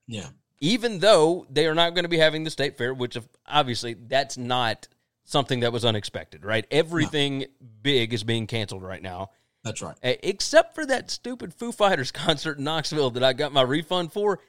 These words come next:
Speaker 2: they still hadn't canceled that. Kinda surprised. I mean, it's like,
Speaker 1: I
Speaker 2: it's
Speaker 1: mean,
Speaker 2: almost sold out, twenty-something thousand people.
Speaker 1: I wish I'd have gotten that ticket.
Speaker 2: I mean, it's just unreal.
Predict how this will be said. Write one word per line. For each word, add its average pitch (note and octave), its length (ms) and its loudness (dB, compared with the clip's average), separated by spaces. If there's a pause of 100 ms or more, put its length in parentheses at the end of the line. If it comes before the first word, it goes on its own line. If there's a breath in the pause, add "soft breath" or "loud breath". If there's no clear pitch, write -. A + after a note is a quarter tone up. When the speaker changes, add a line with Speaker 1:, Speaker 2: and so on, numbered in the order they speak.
(120)
Speaker 2:
they G#3+ 100 0
still E4 200 -2
hadn't C#4+ 200 4
canceled B3 400 -4
that. - 220 -8 (240)
Kinda E4+ 240 4
surprised. C#4+ 640 0 (680)
I - 40 -14
mean, C4 120 -2
it's C4+ 140 0
like, C4 140 6
Speaker 1:
I A3+ 40 0
Speaker 2:
it's B3 40 2
Speaker 1:
mean, B3+ 100 6
Speaker 2:
almost C4+ 240 6
sold C4 200 6
out, F3+ 160 8
twenty-something A#3+ 480 0
thousand A3+ 320 6
people. F#3 440 -2 (380)
Speaker 1:
I B2+ 40 -10
wish B2 220 -6
I'd B2+ 100 0
have B2+ 100 0
gotten C3+ 200 2
that C3+ 140 0
ticket. A2 340 -4 (200)
Speaker 2:
I - 40 -6
mean, D#3 140 2
it's C#3 100 -4
just F#3+ 200 0
unreal. G3+ 420 0